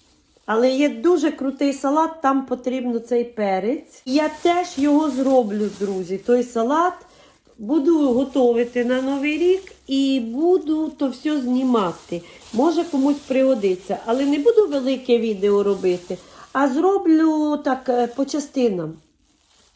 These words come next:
Дві отаких великих капустини.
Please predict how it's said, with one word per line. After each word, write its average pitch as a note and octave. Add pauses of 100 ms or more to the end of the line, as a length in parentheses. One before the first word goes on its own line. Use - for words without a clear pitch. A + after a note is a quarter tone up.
(140)
Дві F4+
отаких D4
великих C4+
капустини. A#3+